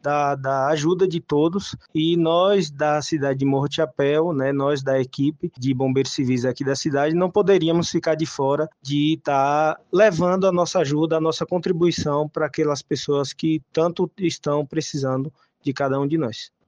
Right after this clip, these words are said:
Então, eu peço a, a todos, né, todos os ouvintes, não só de Morro de Chapéu, mas também das cidades circunvizinhas, que queiram ajudar, né,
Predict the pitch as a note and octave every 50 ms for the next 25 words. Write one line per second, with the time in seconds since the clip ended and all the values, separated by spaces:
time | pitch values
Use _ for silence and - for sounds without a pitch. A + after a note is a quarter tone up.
0 | _ _ _ - E3 D#3+ - - E3+ E3+ E3+ E3 D#3+ - F3 E3 E3 F3+ F#3+ F#3
1 | F#3 - F#3+ F3 E3 D#3+ D#3 D3+ D3 D3 D3 D3 D#3 - F3+ D3+ C#3 C3+ C#3 C3+
2 | C3 B2+ C3 - - D3+ D#3 E3+ E3 D#3 D#3+ D#3+ C#3+ C#3 D3+ D#3 D3+ - D#3 D3
3 | C#3 C#3+ C#3+ C#3 D3 C#3 A#2+ B2 C3+ C#3 D3+ C#3+ - - - - - G#3 A3 B3+
4 | B3+ A#3+ - G#3+ G#3 F#3+ G3 F#3+ F#3+ F3 F3+ - - F#3 D#3 - - D#3 D#3+ E3
5 | F3 F3+ F3 E3 - - F3+ E3 D3 D3+ D3+ D#3+ D#3+ D#3+ - - - - _ -
6 | D#3 E3 D#3 - F3 D3+ D#3 D#3 D3 - - G3+ F#3 F3+ - F3 F3 F3 C#3+ C3+
7 | C#3 C#3+ D3+ E3 E3+ E3+ E3+ - - - - - - - - _ - - - D#3
8 | D#3 D#3 D#3 D#3 D#3 D#3 D#3 D#3 _ _ - - F3+ F#3 G3 G3+ F#3+ F3+ E3 D#3
9 | E3 D3 C3+ C3+ C3+ C#3+ D3+ D#3+ D#3+ D3+ C#3+ D3 D3+